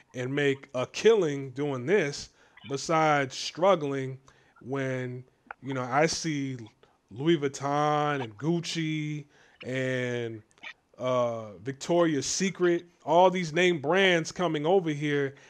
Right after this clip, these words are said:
and people, when they want a piece of the pie, that destroys the family." You know, opening the floodgates, yeah, you know, sure, you, you, you can get a computer,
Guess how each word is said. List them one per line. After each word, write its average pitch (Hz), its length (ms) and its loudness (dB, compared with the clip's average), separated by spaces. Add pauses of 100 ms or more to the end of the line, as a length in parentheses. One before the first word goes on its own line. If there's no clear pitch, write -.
(140)
and 139 340 -2
people, 185 340 -2
when 143 200 -2
they 165 120 6
want 170 300 2
a 139 60 -2
piece 180 340 -6
of 131 60 -8
the 120 100 -4
pie, 151 540 6 (320)
that 156 280 2
destroys 143 540 -4
the 113 100 -12
family." 113 560 -6 (1200)
You 131 140 -6
know, 120 300 -8
opening 214 420 2
the 165 100 2
floodgates, 196 540 2
yeah, 214 240 8
you 175 180 4
know, 175 280 2
sure, 175 460 2
you, 120 140 -8 (600)
you, 160 460 -4
you 175 320 -6
can 175 180 -6
get 156 180 6
a 185 80 2
computer, 151 760 -4